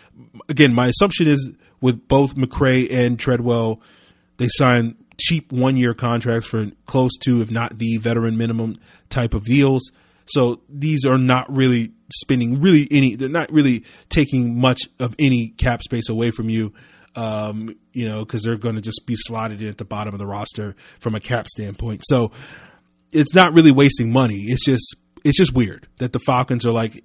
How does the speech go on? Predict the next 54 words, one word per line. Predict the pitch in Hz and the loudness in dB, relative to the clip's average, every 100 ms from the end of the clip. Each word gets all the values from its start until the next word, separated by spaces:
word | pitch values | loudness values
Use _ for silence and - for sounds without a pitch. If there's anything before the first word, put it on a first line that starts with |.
| - | -6
"Hey, | 139 143 | 2 4
we're | 120 131 | 4 0
gonna | 135 | 0
get | 123 135 | 0 0
in | |
a | 127 | 0
reclamation | 123 127 123 120 113 | 0 0 -2 -2 -2
project, | 117 110 113 101 | -4 -2 -6 -6
and | 110 101 _ _ _ - | -8 -8 _ _ _ -2
our | 131 | -2
first | - 127 117 - - _ _ - | 2 2 2 0 -12 _ _ 2
project | 147 143 131 117 | 4 4 2 -2
is | 127 120 | -4 0
going | 127 120 | 0 2
to | 113 | 2
be | 120 | 0
Laquan | 113 - 120 117 | 0 0 0 0
Treadwell." | 113 110 98 80 - _ _ _ | 0 -4 -4 -10 -16 _ _ _
It's | 110 | -16
like, | 104 | -12
"Hmm, | 131 156 127 | -6 -4 0
okay, | 160 170 151 | 0 2 0
that's | 147 - | 0 -4
weird." | 123 113 120 _ - - _ - | -4 -4 -6 _ -20 -20 _ -14
Um, | 123 120 117 117 113 | -10 -6 -4 -6 -6
so | 113 147 | 0 2
that's | 180 | 2
all | 185 156 | 2 2
I'm | 147 | 0
saying. | - 101 87 _ _ _ _ _ _ | -4 -8 -10 _ _ _ _ _ _
So | - 131 123 | -8 -4 -4
we'll | 139 170 | 0 0
s-, | 147 151 | 0 -4
we'll | 156 156 - | 0 0 0
see | 196 | 0
if, | 165 | 0
if | 156 139 135 | 2 0 0
Treadwell | 131 160 160 156 | -2 0 2 4
proves | - 160 147 | 6 4 4
me | 143 | 2
wrong | 135 139 156 143 | 2 2 2 0
and | 117 | 0
winds | 123 131 | 0 0
up | 123 | -2
being | 131 131 120 | -2 -2 0
more | 117 131 139 | 0 2 2
than | 135 | 0
a | |
camp | 120 131 127 | -2 -2 -2
body | 117 131 139 | -2 -2 0
and, | 120 110 | -2 -4
and | 113 | -4
winds | 113 123 | -2 -4
up | 127 | -4